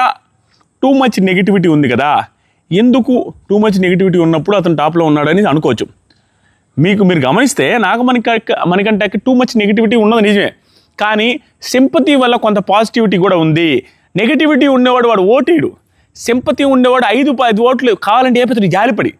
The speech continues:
అతను ఏమీ లేదు, అతను ఖచ్చితంగా సింపతి యాంగిల్లోనే వచ్చాడు ఈ వీక్ మొత్తం, still ఓట్లు పడుతున్నాయి. దానికి రీజన్ ఏంటంటే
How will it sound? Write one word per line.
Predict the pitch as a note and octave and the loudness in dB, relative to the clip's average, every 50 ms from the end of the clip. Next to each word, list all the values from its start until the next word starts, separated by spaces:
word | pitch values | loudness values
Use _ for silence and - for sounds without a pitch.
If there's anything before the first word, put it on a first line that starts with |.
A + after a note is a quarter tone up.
| _ _ _ _ - | _ _ _ _ -8
అతను | - - A#3+ B3 | -6 -2 0 0
ఏమీ | B3+ C4+ C#4+ D4+ E4 F4 E4+ C#4+ | 2 2 2 2 2 2 2 2
లేదు, | A3 D3+ - - _ _ _ _ _ - | 2 0 -2 -4 _ _ _ _ _ -6
అతను | G#3+ B3+ C4+ B3+ | -4 -4 -4 -4
ఖచ్చితంగా | - A#3+ A#3+ - D4 - E4 D#4+ D#4 | -4 -4 -6 -6 -4 -2 -2 -2 0
సింపతి | - C#4 B3+ A#3 C#4+ C4+ C4+ | 0 0 -2 0 0 0 0
యాంగిల్లోనే | B3+ B3+ B3 B3 B3 B3+ C4+ C4 | 0 0 2 2 2 2 2 2
వచ్చాడు | G#3+ G3 - - A3 F3+ | 0 0 0 -2 -2 0
ఈ | E3 | 0
వీక్ | E3+ G3+ G3+ G#3 | 0 -2 -2 -2
మొత్తం, | G3+ G3 G3 F#3+ C3+ - _ _ _ _ _ _ _ - | -2 -4 -4 -4 -6 -8 _ _ _ _ _ _ _ -20
still | - - _ - D4 F4+ F4+ F#4 F4 - _ _ _ _ _ A3 | -20 -12 _ -2 0 2 2 0 0 -2 _ _ _ _ _ -2
ఓట్లు | D4 E4+ C4+ C#4+ | 0 0 0 0
పడుతున్నాయి. | G#3+ G3 D#3+ - C3+ A2+ F2+ - _ _ _ _ _ _ _ - | 0 -2 -2 -4 -6 -8 -8 -10 _ _ _ _ _ _ _ -4
దానికి | G3+ A#3 A#3 G3+ A3+ | -2 -2 -2 0 0
రీజన్ | G#3+ A#3+ C#4+ D4 C4+ C4 | 0 0 2 2 2 2
ఏంటంటే | A#3+ G#3+ F#3 D#3 C#3+ F3+ A#3+ E4 G#4 | 0 0 0 -2 -2 -2 -2 -4 -4